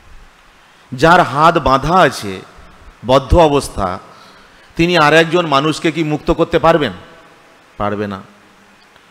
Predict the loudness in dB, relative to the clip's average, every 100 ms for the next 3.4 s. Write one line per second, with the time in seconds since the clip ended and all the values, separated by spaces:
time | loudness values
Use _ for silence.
0 | _ _ _ _ _ _ _ _ _ _
1 | -20 -16 -6 -4 -6 0 0 4 2 2
2 | 0 0 -2 -2 -4 -2 -2 -2 -2 -6
3 | -2 2 2 0